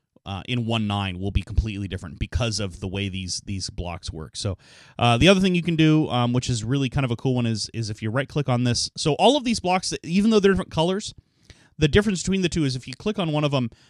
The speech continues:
uh, you'll see there's some new buttons: repeat, condition, unconditional, and needs redstone. Uh, so swi-, clicking on the, on the first one will switch through what they are. So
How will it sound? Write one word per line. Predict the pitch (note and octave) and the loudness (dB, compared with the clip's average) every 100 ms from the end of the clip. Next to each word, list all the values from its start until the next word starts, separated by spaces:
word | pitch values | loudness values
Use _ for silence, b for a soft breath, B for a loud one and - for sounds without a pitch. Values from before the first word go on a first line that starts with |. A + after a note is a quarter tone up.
| b | b
uh, | A#2+ A#2 | -4 -2
you'll | G2+ C#3 | -2 -4
see | - F#3 F3 | -4 -4 -2
there's | D3 - | -2 -2
some | C3+ | -2
new | B2 C#3+ | 2 2
buttons: | C3 B2+ C3+ B2 | 2 -2 -4 0
repeat, | A#2 D3+ D#3+ _ - | 2 2 0 _ -14
condition, | - C3 C3 - - | -6 -2 -2 -2 -4
unconditional, | C#3+ D3+ D3+ C3+ - C3 B2+ | -4 -2 0 0 0 -2 -4
and | F#2+ G#2+ G#2+ | -4 -6 -4
needs | A#2+ A2 | -6 -8
redstone. | A#2+ C3+ - D#3+ F3+ F#3+ - _ _ _ b b b b | -8 -8 -10 -12 -12 -18 -20 _ _ _ b b b b
Uh, | C3 C3 - | -2 -2 0
so | - E3 - _ _ - | 2 2 0 _ _ -6
swi-, | - - E3+ A3 _ | -4 0 0 -2 _
clicking | - A#3 A#3+ A3 | -4 -2 0 0
on | F#3+ F3 | 0 0
the, | D3+ C3+ | 0 0
on | C3 C3+ | -2 -4
the | C3 | -4
first | F3+ F3 | -4 -6
one | C3 F2+ F#2 - - _ _ _ _ _ | -8 -10 -12 -18 -20 _ _ _ _ _
will | C3 C3+ | -8 -8
switch | - - D#3+ D#3 - | -8 -8 -6 -6 -10
through | - D3 D#3 G#2+ G2 - _ _ _ - | -2 2 2 2 0 -8 _ _ _ -8
what | B2+ C3 - | -4 -2 0
they | A#2+ | -2
are. | - G#2 D#2+ C2 _ _ _ _ _ _ _ _ _ - | 0 -4 -6 -10 _ _ _ _ _ _ _ _ _ -4
So | - C3+ | 0 0